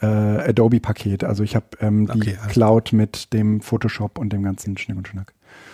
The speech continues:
Speaker 2: Alles klar. Ja.
Speaker 1: Ja, schön. Ähm, dann, äh, schöne Hardware. Da hätte ich dann, hab ich auch noch was zu ergänzen. Das hat jetzt gar nichts mit, ähm, mit Hardware im Sinne von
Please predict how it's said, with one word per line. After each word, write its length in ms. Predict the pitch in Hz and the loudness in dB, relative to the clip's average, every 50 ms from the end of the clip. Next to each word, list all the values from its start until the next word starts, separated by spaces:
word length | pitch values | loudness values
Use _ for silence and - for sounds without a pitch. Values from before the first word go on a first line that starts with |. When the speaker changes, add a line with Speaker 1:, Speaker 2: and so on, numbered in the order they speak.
| - - - - - - - | -20 -20 -20 -20 -16 -10 -4
Speaker 2:
Alles 200 | - 95 87 - | -4 -4 -4 -6
klar. 180 | - 101 95 - _ _ _ _ _ _ _ - - - - - - - - - - - - - - | -10 -12 -12 -14 _ _ _ _ _ _ _ -20 -20 -20 -20 -20 -20 -20 -20 -18 -18 -18 -18 -8 0
Ja. 140 | 156 220 - - - - - - - 147 131 110 90 80 - | 0 0 0 0 -6 -10 -2 0 4 4 4 4 2 0 0
Speaker 1:
Ja, 140 | - 131 117 | 2 2 2
schön. 420 | 107 - 226 285 302 269 - 92 95 - - | 2 2 2 4 4 2 2 0 -4 -10 -8
Ähm, 640 | - - 147 139 139 135 135 139 139 139 143 - - - - 123 | -2 2 4 4 6 6 6 4 4 4 2 0 -2 -6 -8 -2
dann, 400 | 123 147 139 156 151 147 143 - | 0 2 2 4 4 2 0 -2
äh, 300 | - - 143 131 127 123 | -4 -2 0 0 0 0
schöne 320 | - - 180 170 156 - | 2 2 2 2 2 0
Hardware. 480 | - 156 196 - - 123 117 123 139 175 | 0 -4 -4 -2 -2 0 2 2 2 2
Da 240 | 156 135 127 123 120 | 2 2 2 2 0
hätte 200 | - 113 131 - | 0 0 -2 -2
ich 80 | - - | -2 -2
dann, 320 | - 123 123 123 123 - - _ _ | 0 2 2 2 2 0 -4 _ _
hab 240 | - - 107 127 131 | -8 -4 -4 -2 -2
ich 120 | 123 - | -2 0
auch 80 | - 151 | 2 2
noch 140 | 175 151 113 | 4 4 4
was 100 | 107 104 | 2 0
zu 140 | - - 135 | -2 -4 -2
ergänzen. 540 | - 110 101 113 110 113 127 - - 175 180 | -2 -2 0 2 2 2 2 2 0 2 2
Das 80 | 151 - | 2 2
hat 140 | 123 - - | 0 0 0
jetzt 180 | 131 - - | 0 0 0
gar 160 | - 120 113 127 | -2 0 4 4
nichts 200 | 139 - - - | 4 2 4 2
mit, 460 | 123 117 117 - - - - - - _ - | 2 2 2 -2 -14 -14 -14 -14 -12 _ -2
ähm, 460 | 110 110 110 107 107 107 110 - - | 0 2 2 2 2 2 0 0 0
mit 200 | 110 113 117 - | 0 0 0 0
Hardware 340 | 120 113 120 - - 127 151 | 0 -2 -2 0 -2 -2 0
im 120 | 156 120 110 | 0 0 2
Sinne 200 | 117 117 117 117 | 2 2 2 2
von 420 | - - 110 107 107 107 107 | 0 -2 -2 0 0 -2 -2